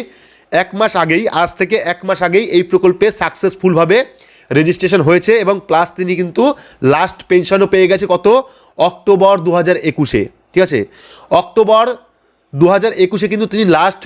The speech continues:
পেমেন্ট পেয়ে গেছেন, অর্থাৎ তিনি ভাতার জন্য আবেদন করেছিলেন। এই প্রকল্পে কিন্তু ভাতার পাশাপাশি আপনারা চাইলে চল্লিশ হাজার টাকা এককালীন পেতে পারেন। যদি আপনি চল্লিশ হাজার টাকা না নেন এককালীন, সেক্ষেত্রে কিন্তু আপনি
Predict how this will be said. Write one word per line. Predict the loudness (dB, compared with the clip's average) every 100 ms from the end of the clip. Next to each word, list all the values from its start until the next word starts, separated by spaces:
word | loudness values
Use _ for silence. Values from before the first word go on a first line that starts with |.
| 0
পেমেন্ট | 2 2 2
পেয়ে | 2 2
গেছেন, | 0 -2 -2 -2
অর্থাৎ | -2 -4
তিনি | -4 -4 -2
ভাতার | 0 0 2
জন্য | 2 2 2
আবেদন | 2 2 2
করেছিলেন। | 2 2 0 0 -4 -20 -20 _ 0
এই | 0 0
প্রকল্পে | 0 0 -4
কিন্তু | -4 -4 -4
ভাতার | -2 -2 0 -2
পাশাপাশি | -2 0 0 0 0
আপনারা | 0 0 0 0
চাইলে | 0 2 2 2
চল্লিশ | 2 0 -2
হাজার | -2 -2
টাকা | -2 -4 -4 -6
এককালীন | -6 -2 -2 -2
পেতে | -2 -2 0
পারেন। | -2 0
যদি | 2 2
আপনি | 0 0
চল্লিশ | 0 0 -2
হাজার | -2 0
টাকা | -2 0
না | -2
নেন | -4 -4
এককালীন, | -4 -2 -2 -2 -4
সেক্ষেত্রে | -4 -2 -2 -4
কিন্তু | -2 0 0
আপনি | 0